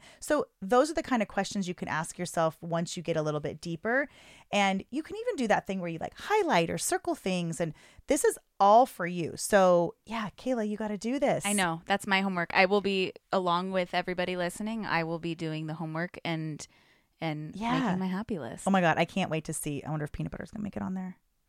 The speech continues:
Speaker 2: Mm.
Speaker 1: You're like, "No, Mom, that's your life."
Speaker 2: You know, I like peanut butter, but I
Speaker 1: <laughs> It's
Speaker 2: think
Speaker 1: not
Speaker 2: it's,
Speaker 1: on the
Speaker 2: it
Speaker 1: list.
Speaker 2: holds a special place in your heart.
Speaker 1: You know, it really does.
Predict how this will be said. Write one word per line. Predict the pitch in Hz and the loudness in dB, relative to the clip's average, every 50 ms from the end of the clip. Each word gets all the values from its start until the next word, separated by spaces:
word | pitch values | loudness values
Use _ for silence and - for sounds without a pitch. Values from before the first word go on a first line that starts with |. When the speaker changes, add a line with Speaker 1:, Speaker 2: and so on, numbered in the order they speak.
| _ _ _ _ _ _ _ - - | _ _ _ _ _ _ _ -12 -8
Speaker 2:
Mm. | 233 226 220 214 202 190 | -6 -4 -4 -4 -4 -4
Speaker 1:
You're | 190 180 | -2 -2
like, | 185 175 | -2 0
"No, | 185 185 180 | 2 2 2
Mom, | 180 170 160 156 156 | 2 2 2 0 0
that's | 156 151 160 - - - | -2 -2 -4 -6 -6 -4
your | 160 147 | -4 -2
life." | 143 139 104 - - | -2 -2 -2 -2 0
Speaker 2:
You | 359 403 | 0 2
know, | 415 | 2
I | 415 415 | 2 4
like | 370 320 302 302 - | 4 4 4 4 2
peanut | 494 247 226 202 - | 0 0 0 0 2
butter, | - 175 165 156 151 156 | 2 2 4 4 2 0
but | 170 - | 0 2
I | 233 254 | 4 4
Speaker 1:
<laughs> | |
It's | 269 262 | 4 4
Speaker 2:
think | - - | 6 8
Speaker 1:
not | 247 220 220 | 8 10 10
Speaker 2:
it's, | 214 | 10
Speaker 1:
on | 214 214 | 8 6
the | 202 | 6
Speaker 2:
it | 208 247 294 | 6 6 6
Speaker 1:
list. | 330 - | 6 6
Speaker 2:
holds | 269 269 262 - | 4 4 4 4
a | 208 | -2
special | - - - - 208 202 - - 202 185 | -2 0 2 2 2 2 2 0 -2 -2
place | - - 180 165 151 - - | 0 -2 -2 -2 -2 -2 -4
in | 160 151 | -4 -2
your | 147 143 139 | -2 -2 -2
heart. | 147 143 135 135 - 214 | -2 -2 -4 -4 -2 -2
Speaker 1:
You | 220 | 0
know, | 220 226 220 220 - | 2 2 2 2 0
it | - 214 - | 0 -2 -2
really | 180 175 160 151 151 | -2 -2 -2 -2 -2
does. | 147 147 139 135 139 151 - - | -4 -4 -4 -4 -6 -6 -8 -10